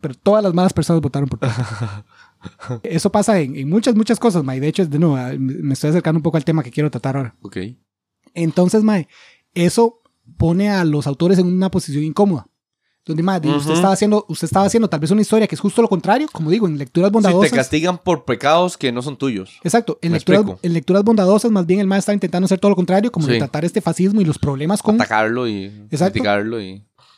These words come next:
Speaker 1: Pero en mi opinión, y esta es una vara muy subjetiva,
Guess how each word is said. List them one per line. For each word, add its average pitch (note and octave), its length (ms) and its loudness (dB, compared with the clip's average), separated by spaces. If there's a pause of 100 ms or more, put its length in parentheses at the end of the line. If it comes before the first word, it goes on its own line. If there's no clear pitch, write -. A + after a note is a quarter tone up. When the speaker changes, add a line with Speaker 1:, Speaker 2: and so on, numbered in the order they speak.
(160)
Speaker 1:
Pero A#3+ 260 4
en B3+ 80 4
mi B3 80 4
opinión, B3 460 4
y - 20 0
esta F#3+ 160 -4
es F3+ 60 -2
una A3 140 2
vara A3 160 4
muy G3+ 140 4
subjetiva, A3 460 -2